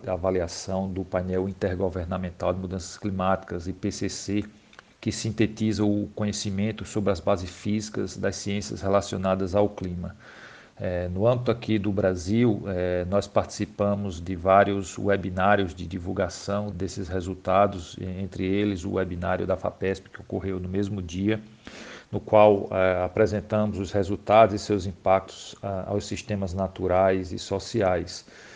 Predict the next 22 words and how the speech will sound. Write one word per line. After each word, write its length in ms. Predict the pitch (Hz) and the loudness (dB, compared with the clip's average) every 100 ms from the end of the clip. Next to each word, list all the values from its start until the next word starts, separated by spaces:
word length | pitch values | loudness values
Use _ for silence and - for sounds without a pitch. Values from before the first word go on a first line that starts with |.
| - - | -18 -10
É, 220 | 90 90 | -6 -6
também 420 | 87 101 98 117 | -4 -2 0 0
foram 600 | 120 - 110 107 101 101 98 | -2 0 2 4 0 -6 -10
discutidos, 800 | 98 95 - 95 - 117 120 90 | -10 -10 -10 -8 -2 2 2 0
né, 100 | 95 | -2
as 100 | 98 | -2
perspectivas 800 | - 95 - 87 - - 120 98 | -4 -8 -4 -6 -4 -2 -2 -2
de 120 | 90 | -4
como 580 | 104 - 117 123 110 95 90 - - - - | -8 -2 0 2 0 -2 -8 -16 -20 -12 -4
esse 300 | 104 - 104 | -4 -2 0
novo 280 | 110 101 | 0 2
documento 760 | 104 101 - 98 104 113 - 104 - | 2 2 0 -4 -2 -2 -4 -10 -2
traz 400 | - 104 110 107 | 6 8 8 6
para 300 | - 101 101 | 2 4 4
as 120 | 98 | 4
ações 460 | 98 95 - 107 104 | 0 -2 -2 -4 -2
necessárias 640 | 98 - 92 - 95 101 101 | -4 -6 -6 0 2 2 0
ao 80 | |
enfrentamento 640 | 98 - 104 101 95 95 92 | -2 -4 -2 -2 -2 -4 -4
das 140 | 95 | -6
mudanças 440 | 95 90 95 92 | -4 -6 -6 -8
climáticas, 760 | - 101 95 90 92 - 98 | -6 -4 -2 0 0 -2 -8